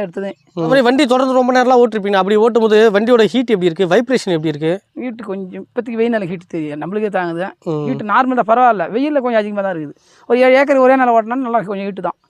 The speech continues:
Speaker 2: ம். நீங்க ஆனா அதிகபட்சம் ஒரே நாள்ல எத்தனை ஏக்கர் ஓட்டிருக்கீங்க நீங்க?
Speaker 1: ஒரே ஏக்கர் ஒரு அதிகபட்சம் ஒரு ஒன்பது ஏக்கர், ஏழு ஏக்கர்.
Speaker 2: ஒன்பது. ஆனா எவ்வளவு, எத்தனை மணி நேரம் தொடர்ந்து ஓட்டுவீங்க?
Speaker 1: காலையில ஆறு மணி எடுத்தா சாயங்காலம் ஆறு மணி ஓட்டுவேன்.
Speaker 2: அவ்வளவு நேரம் ஓட்டிருக்கீங்க. ஓகேண்ணா.
Speaker 1: அதுவே
Speaker 2: இப்போ அத மாதிரி
Speaker 1: சாயங்காலம்
Speaker 2: இப்போ ரொம்ப சேடெல்லாம் ஓட்டும்போது பார்த்தீங்கன்னா, அந்த வீல் ஸ்லிப்பேஜ் ஆகும்.
Speaker 1: ஆமா.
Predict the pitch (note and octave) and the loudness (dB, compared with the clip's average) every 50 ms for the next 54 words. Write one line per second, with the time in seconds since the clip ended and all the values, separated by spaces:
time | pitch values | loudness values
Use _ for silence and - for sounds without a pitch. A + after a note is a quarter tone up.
0 | _ - D#3+ D3 C#3 C3+ C3+ C3+ - F#3+ A#3 C#4 C#4 C4+ D4+ C#4 C4+ D4+ D4 D4 | _ -10 -8 -8 -8 -8 -10 -6 0 2 2 4 4 4 4 2 2 2 2 2
1 | C#4+ - - D4 D4+ C#4+ B3+ B3+ C4+ D4+ D#4 C#4+ C4 C4 C4+ B3+ A#3 - C4+ C4 | 2 2 4 4 4 4 4 4 4 4 4 4 4 4 4 2 2 2 2 2
2 | B3 A#3+ A#3+ A3 G#3 F#3+ F3 E3+ D#3 D#3 D3+ D#3 E3+ D#3+ C#3+ C#3+ C3+ - - G3 | 2 2 2 2 0 0 0 -2 -2 -2 -2 -2 0 -2 -2 -4 -6 -8 -10 -8
3 | G#3 G#3+ A#3 B3 A#3+ A#3 G#3+ G#3+ G#3+ G#3+ G#3 G3+ G3+ F#3+ F#3+ G3 A3 G#3+ G#3 G#3+ | -4 -2 -2 -2 -2 -4 -4 -6 -6 -6 -4 -2 -2 -4 -4 -6 -8 -10 -12 -12
4 | G3 - A#3+ A3+ G#3 G3+ G3 F#3+ F#3+ G3 F#3+ G3 G3 F#3+ G3 F#3 F3 F3 E3+ E3 | -10 -8 -8 -8 -8 -8 -10 -8 -8 -8 -6 -6 -6 -6 -8 -8 -8 -8 -8 -8
5 | E3 D#3+ E3 D#3+ - _ _ _ _ _ - E3 E3+ E3+ E3+ F3 F#3+ G3 A3+ B3+ | -8 -10 -12 -16 -16 _ _ _ _ _ -6 -2 0 0 0 0 2 2 4 4
6 | A#3 A#3 A#3+ A3+ A3+ - C4+ C4+ C4+ C4+ B3 A#3+ A3+ A3+ A3+ G3+ F3+ F#3 F#3+ G3+ | 6 6 6 6 4 2 2 2 2 2 2 0 2 2 0 0 2 2 2 2
7 | A3 A3+ A#3 A#3+ A3 G#3+ A3 A3 G#3+ A3 A#3 A3+ G#3 G#3 A3+ F#3+ F#3+ F#3+ F#3 F3+ | 2 2 2 2 2 2 2 0 -2 -4 -6 -6 -6 -6 -6 -6 -6 -4 -4 -4
8 | F#3 G3 F#3+ F#3+ F#3+ E3+ D#3+ - D3 - - _ - D3+ D#3 D#3+ E3+ E3+ F#3 F#3 | -6 -6 -8 -8 -10 -10 -12 -14 -16 -18 -20 _ -6 -2 -2 0 2 2 2 2
9 | F3+ D#3+ D3+ C#3+ C3+ C3+ C3 B2 B2+ - _ _ _ _ _ _ _ C#3+ - - | 0 0 -2 -6 -8 -8 -8 -8 -10 -12 _ _ _ _ _ _ _ -18 -14 -14
10 | C3 B2+ A2+ _ _ _ _ _ _ _ _ - - G#3+ A3+ B3 B3+ B3 B3 D4 | -14 -14 -14 _ _ _ _ _ _ _ _ -4 0 0 2 2 2 2 2 2
11 | D4 D#4 D#4 D#4 C#4+ B3 B3+ B3+ C#4 D4+ D4+ D#4+ D4+ - - C#4+ C#4+ D4 C#4+ C#4+ | 2 2 2 2 2 2 2 2 2 2 4 2 2 4 2 2 2 4 4 4
12 | C#4+ C#4 C4 B3 G#3+ A#3+ A3+ B3 A#3+ A3+ A3 A#3 B3 A#3 A3 G#3 C4 D4 B3+ - | 4 4 2 2 2 0 0 2 2 2 2 2 2 2 2 2 2 2 2 0
13 | - B3 A3 A3+ C#4 A3 A3+ G3 F3+ E3+ D3 D#3 D#3 - _ _ - E3+ E3+ | 0 0 0 0 2 2 2 2 2 0 -2 -4 -6 -12 _ _ -10 -10 -4